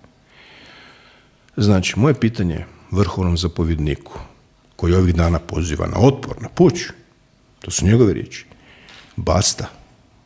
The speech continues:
kao njegova srednjoškolska generacija, di ti je vojni karton? Šta ti se desilo sa vojnim kartonom? I objasni mi di si bio devedeset prva, devedeset treća.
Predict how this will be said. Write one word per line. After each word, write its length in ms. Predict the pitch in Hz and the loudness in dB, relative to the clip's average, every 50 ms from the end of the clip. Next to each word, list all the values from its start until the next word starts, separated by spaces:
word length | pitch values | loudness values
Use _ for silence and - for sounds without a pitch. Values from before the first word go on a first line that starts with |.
| _ - | _ -10
kao 120 | - 80 82 | -8 -6 -4
njegova 300 | 82 87 82 82 80 - | -2 -2 -2 -2 -2 -4
srednjoškolska 480 | - 87 85 87 82 - 73 76 - | -2 -2 -2 -2 -2 -2 -6 -8 -8
generacija, 420 | 73 73 80 80 - - - - - - | -6 -6 -4 -4 -6 -8 -10 -10 -8 -8
di 260 | 82 76 78 90 98 | -6 -2 0 0 -2
ti 180 | - - - | -2 -2 -2
je 60 | 87 78 | -2 -2
vojni 320 | 71 76 - - - - | 0 -2 -4 -4 -6 -8
karton? 440 | - - - - - - - - - - _ _ _ _ _ _ _ _ _ - | -8 -8 -8 -8 -10 -12 -16 -18 -18 -20 _ _ _ _ _ _ _ _ _ -14
Šta 260 | - - - - 90 87 | -12 -8 -4 -2 -2 -2
ti 120 | - - | -2 -4
se 160 | - - - | -6 -6 -6
desilo 480 | - - 85 82 - - - - - 80 | -6 -6 -6 -6 -6 -6 -8 -8 -8 -10
sa 180 | - - - - 90 | -10 -8 -8 -8 -8
vojnim 240 | 104 110 110 101 | -8 -8 -8 -8
kartonom? 560 | 87 - 110 - - 101 101 113 127 131 123 123 123 - - - - - - - - - _ - | -8 -10 -12 -10 -6 -4 0 0 2 0 0 -2 -6 -12 -20 -20 -20 -20 -20 -20 -20 -20 _ -4
I 120 | 82 80 | -2 -2
objasni 460 | 80 76 80 80 87 92 - - 101 87 | 0 0 2 2 2 0 0 -2 -2 -2
mi 100 | 78 73 | -2 0
di 120 | 73 80 | -2 -2
si 200 | - - - - | -4 -4 -4 -6
bio 200 | - - - 80 | -6 -6 -6 -6
devedeset 540 | 82 - - - - - - - - - - | -6 -8 -10 -10 -10 -10 -10 -10 -10 -12 -14
prva, 220 | - - 127 135 | -12 -10 -8 -8
devedeset 460 | 117 110 113 - 95 95 98 - - | -8 -10 -12 -12 -14 -14 -14 -16 -16
treća. 320 | - - - - - - | -16 -18 -16 -16 -16 -16